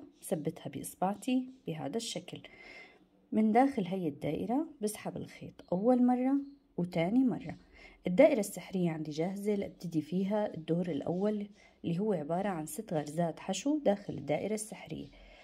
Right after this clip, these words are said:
دخلت داخل الدائرة، سحبت الخيط، هي أول غرزة حشو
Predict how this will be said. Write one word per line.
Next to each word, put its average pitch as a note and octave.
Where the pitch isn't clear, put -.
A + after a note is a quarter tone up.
دخلت E3+
داخل F3+
الدائرة، D3
سحبت -
الخيط، F3+
هي D#3
أول B3
غرزة F3
حشو -